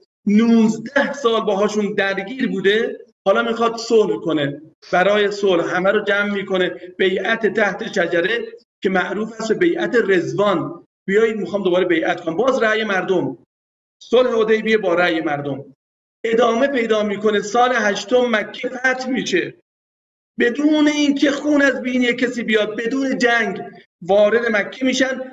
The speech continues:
حضرت میگه: «انتم الطلقا»، همه شما آزادید. کاری که در فتح مکه شد، یک نفر رو نیومدن بکشن. حضرت فرمود: «خانه رئیس مشرکین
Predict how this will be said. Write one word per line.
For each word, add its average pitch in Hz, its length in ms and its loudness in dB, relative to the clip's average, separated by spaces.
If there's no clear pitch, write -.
حضرت 208 400 0
میگه: 247 220 -2
«انتم 208 340 -2
الطلقا»، 247 520 0
همه 247 380 2
شما 262 220 2
آزادید. 226 680 0
کاری 277 260 -2
که 247 100 -4
در 220 140 2
فتح 196 260 -2
مکه 190 320 -2
شد، 262 300 0
یک 277 240 -6
نفر 226 240 -4
رو 220 180 4
نیومدن 240 320 2
بکشن. 196 480 -2
حضرت 262 280 0
فرمود: 254 300 -2
«خانه 226 600 2
رئیس 240 480 0
مشرکین 202 640 -2